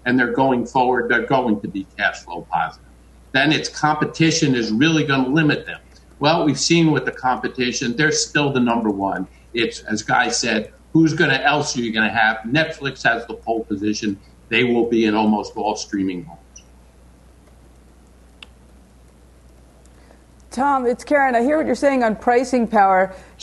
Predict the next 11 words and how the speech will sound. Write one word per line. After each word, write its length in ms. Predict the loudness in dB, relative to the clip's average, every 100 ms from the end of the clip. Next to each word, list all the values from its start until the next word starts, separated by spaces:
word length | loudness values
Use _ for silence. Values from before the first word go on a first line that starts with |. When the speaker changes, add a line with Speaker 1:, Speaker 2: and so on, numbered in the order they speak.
| -4
Speaker 2:
This 240 | 0 0 2
seems, 340 | 2 2 4
though, 220 | 6 6
like 220 | 6 4
an 100 | 2
arms 420 | 4 4 4 4 4
race 340 | 4 4 2
in 120 | -2
terms 360 | 0 0 2 0
of 160 | 0
content. 840 | -2 0 2 2 2 0 0 -4